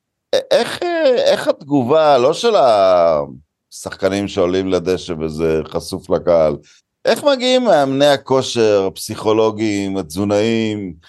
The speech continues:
ביום, בשבוע שהפסידו חמש אחד נניח, או כל קבוצה, אתה יודע, לנו הפסד לקבוצה טורקית הוא אסון,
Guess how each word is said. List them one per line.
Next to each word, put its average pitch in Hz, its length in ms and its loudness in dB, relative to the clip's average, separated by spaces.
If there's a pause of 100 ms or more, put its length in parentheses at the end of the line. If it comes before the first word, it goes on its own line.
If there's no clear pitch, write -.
(300)
ביום, 131 520 2
בשבוע 127 580 2
שהפסידו 123 460 -4
חמש 107 400 -2
אחד 85 340 0
נניח, 80 440 -6
או 98 180 -2
כל 135 200 0
קבוצה, 120 580 2
אתה 101 120 -4
יודע, 92 280 -2
לנו 95 400 -4
הפסד 90 300 -8
לקבוצה 90 440 -2
טורקית 147 480 -4
הוא 113 120 4
אסון, 107 420 0